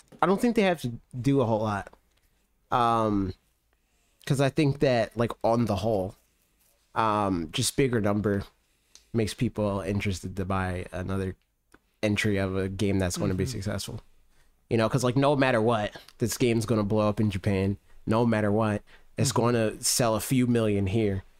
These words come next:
Speaker 1: And that's enough for people to be
Speaker 2: Mm-hmm.
Speaker 1: like, "Oh, this is an established game that has a player base that people are playing and they like this game and it has good word of mouth and it has always had good word of mouth, so I'll try it."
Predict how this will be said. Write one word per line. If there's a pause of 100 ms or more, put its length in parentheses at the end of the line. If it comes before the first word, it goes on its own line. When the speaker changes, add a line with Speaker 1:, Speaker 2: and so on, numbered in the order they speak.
(200)
Speaker 1:
And
that's
enough
for
people
to
be
Speaker 2:
Mm-hmm.
Speaker 1:
like,
"Oh,
this
is
an (100)
established
game
that
has
a
player
base
that
people
are
playing
and
they
like
this
game
and
it
has
good
word
of
mouth
and
it (160)
has
always
had
good
word
of
mouth,
so
I'll
try
it."